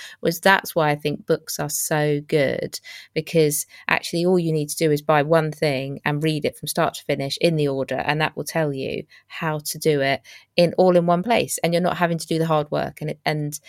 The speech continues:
of trying to piece it together. There's obviously the hard work of, you know, creating a product in your instance or writing in my instance, but, you know, just generally engaging people in that first part of the process becomes easier with a book.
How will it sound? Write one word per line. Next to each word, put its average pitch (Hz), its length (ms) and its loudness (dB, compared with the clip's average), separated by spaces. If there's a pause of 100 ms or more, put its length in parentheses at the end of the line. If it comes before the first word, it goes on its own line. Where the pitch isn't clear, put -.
(380)
of 156 340 6
trying 135 240 -2
to - 80 -10
piece - 260 -6
it - 80 -16
together. 147 420 -2
There's 180 140 6
obviously 202 300 6
the 170 100 6
hard 160 240 6
work 151 280 4
of, 147 200 -4 (140)
you 156 100 0
know, 143 140 0
creating - 280 0
a 143 40 -4
product 190 440 2
in 165 60 -2
your 156 200 4
instance 147 400 -2
or 135 100 0
writing 147 320 2
in 143 100 -2
my 135 200 -2
instance, - 340 -8
but, 139 220 2 (500)
you 165 180 6
know, 156 80 4 (120)
just - 240 0
generally 165 560 2
engaging 160 540 2
people 147 280 -2
in 147 160 0
that - 180 -2
first 151 460 0
part 156 280 0
of - 120 -10
the 156 80 -8
process 147 580 -2
becomes 139 460 -6
easier 135 300 -4
with 131 120 -6
a 131 40 -8
book. - 500 -4